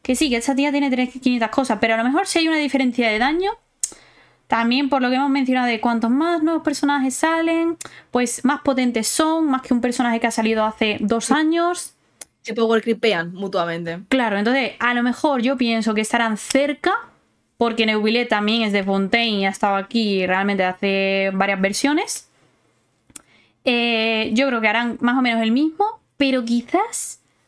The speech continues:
Speaker 1: Arlequino tenga un poquitito más de daño. Pero vamos, que la diferencia no creo que sea abismal,
Speaker 2: Mm.
Speaker 1: la verdad.
Speaker 2: Por ser un poco la novedad, igual la
Speaker 1: Mm.
Speaker 2: hacen que tenga un poco de daño, pero igual se parecen. Porque es que
Speaker 1: Claro.
Speaker 2: hacen casi lo mismo.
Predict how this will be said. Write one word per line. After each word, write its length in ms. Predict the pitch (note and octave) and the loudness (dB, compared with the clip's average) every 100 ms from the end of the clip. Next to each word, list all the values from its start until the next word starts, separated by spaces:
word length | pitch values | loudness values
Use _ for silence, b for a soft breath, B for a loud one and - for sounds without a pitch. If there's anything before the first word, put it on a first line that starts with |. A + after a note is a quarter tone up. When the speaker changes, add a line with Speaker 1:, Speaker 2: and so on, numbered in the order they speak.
| _ _ _ | _ _ _
Speaker 1:
Arlequino 600 | B3+ B3+ B3+ B3 C4+ F4 | -2 0 0 0 0 0
tenga 160 | F4+ F#4 | 0 -2
un 180 | F4+ C#4 | -2 -2
poquitito 540 | D#4 C4+ C#4+ E4+ E4 | -2 0 0 0 0
más 140 | D#4 C4 | 0 0
de 100 | A3+ | -2
daño. 480 | G#3 F#3+ F#3+ F#3 - | 0 0 -2 -2 -2
Pero 180 | A3+ G#3+ | 0 0
vamos, 200 | A3+ G3 | 0 0
que 80 | F#3+ | 0
la 100 | F#3+ | 0
diferencia 440 | F#3+ G#3 A#3+ B3 | 0 0 0 0
no 120 | C#4 A3+ | 0 0
creo 140 | B3+ | 0
que 100 | B3+ | 0
sea 120 | B3 | 0
abismal, 460 | G#3 F#3 F#3 E3+ E3 _ | 0 0 -2 -2 -6 _
Speaker 2:
Mm. 220 | A#3+ A#3 G#3 - _ _ | -4 -4 -4 -10 _ _
Speaker 1:
la 140 | G#3 G3 | 0 2
verdad. 180 | F#3+ F#3+ | 2 2
Speaker 2:
Por 60 | |
ser 80 | A#3 | 0
un 80 | A#3 | 0
poco 140 | C4 | 4
la 100 | B3+ | 4
novedad, 580 | B3 A#3+ A#3+ B3+ B3+ B3 - | 4 2 4 2 0 -4 -6
igual 320 | G#3 G#3+ A#3+ | 2 4 4
la 60 | |
Speaker 1:
Mm. 40 | A#3 | 2
Speaker 2:
hacen 140 | A#3+ | 0
que 80 | A#3 | -2
tenga 180 | A3+ A3+ | -2 -4
un 40 | |
poco 140 | G#3+ G#3+ | -2 0
de 80 | |
daño, 120 | A3+ G#3+ | 0 -2
pero 120 | F#3+ | -2
igual 180 | F3+ F#3+ | -2 -4
se 300 | - - F#3+ | -6 -4 -2
parecen. 460 | E3+ D#3+ D#3+ D3+ | 0 -2 -4 -10
Porque 200 | D#3 F#3 | -8 -6
es 80 | F#3 | -4
que 80 | - | 0
Speaker 1:
Claro. 140 | A#3+ D4+ | 0 0
Speaker 2:
hacen 120 | G#3+ | -2
casi 180 | G#4 G4 | -2 0
lo 100 | A3+ | 0
mismo. 420 | D#4+ G3 E3+ | -2 -4 -6